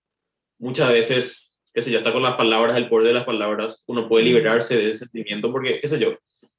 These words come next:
Speaker 1: si hoy me siento triste o hoy me siento depresivo, em, es muy importante que, que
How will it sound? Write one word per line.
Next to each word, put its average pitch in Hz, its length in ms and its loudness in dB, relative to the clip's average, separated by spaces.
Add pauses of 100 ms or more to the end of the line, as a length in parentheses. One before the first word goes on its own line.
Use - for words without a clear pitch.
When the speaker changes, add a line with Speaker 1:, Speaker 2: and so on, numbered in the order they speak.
Speaker 1:
si 123 460 -4
hoy 143 160 4
me 165 100 2
siento 143 300 2
triste 135 600 -2
o 113 80 2
hoy 123 120 2
me 135 120 -4
siento 120 260 -6
depresivo, 110 760 -4 (480)
em, 110 320 0
es 120 100 -6
muy 135 140 -4
importante 131 440 0
que, 135 320 -2
que 127 220 -4